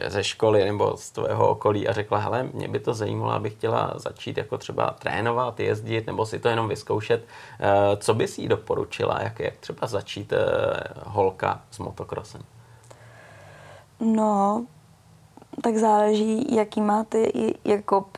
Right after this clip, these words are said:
Speaker 2: i ta postava, jestli vej-,
Speaker 1: Hmm,
Speaker 2: vejškalá,
Speaker 1: hmm.
Speaker 2: jestli by mohla třeba, některé holky jsou menší, jestli by mohla začít třeba i na pětaosmdesátce
Speaker 1: Hmm.
Speaker 2: teoreticky. Na sto-,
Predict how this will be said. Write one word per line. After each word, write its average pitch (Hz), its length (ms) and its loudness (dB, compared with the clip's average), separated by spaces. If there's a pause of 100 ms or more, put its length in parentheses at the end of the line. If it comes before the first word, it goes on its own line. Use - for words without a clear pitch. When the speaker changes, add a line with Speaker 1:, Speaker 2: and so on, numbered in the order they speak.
Speaker 2:
i 208 240 6
ta 202 120 4
postava, 196 380 0
jestli 190 480 2
vej-, - 280 -2
Speaker 1:
Hmm, 202 100 4
Speaker 2:
vejškalá, 196 720 6
Speaker 1:
hmm. 190 100 2 (200)
Speaker 2:
jestli 208 300 4
by 196 80 -2
mohla 196 280 4
třeba, 202 340 2 (260)
některé 202 300 4
holky 202 220 4
jsou 214 160 4
menší, 214 340 4
jestli 202 180 4
by 196 80 6
mohla 190 200 4
začít 190 240 0
třeba 196 240 2
i 196 60 4
na 190 100 6
pětaosmdesátce 185 800 2
Speaker 1:
Hmm. 110 60 -2
Speaker 2:
teoreticky. - 560 -2
Na 208 120 4
sto-, - 160 -2